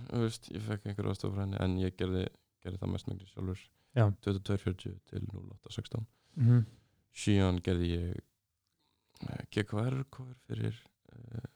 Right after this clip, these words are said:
Speaker 1: lag sem hann gaf út.
Speaker 2: Hvaða lag?
Speaker 1: Ég man ekki alveg hvað heitir,
Speaker 2: Nei.
Speaker 1: ég tjekka það.
Speaker 2: Lagið sem þú varst featurear á, eða?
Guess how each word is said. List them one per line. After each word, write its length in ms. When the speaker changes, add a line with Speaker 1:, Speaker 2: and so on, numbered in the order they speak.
Speaker 1:
lag 340
sem 200
hann 100
gaf 200
út. 160
Speaker 2:
Hvaða 200
lag? 160
Speaker 1:
Ég 80
man 160
ekki 260
alveg 300
hvað 160
heitir, 260
Speaker 2:
Nei. 140
Speaker 1:
ég 80
tjekka 180
það. 220
Speaker 2:
Lagið 240
sem 120
þú 160
varst 260
featurear 480
á, 60
eða? 180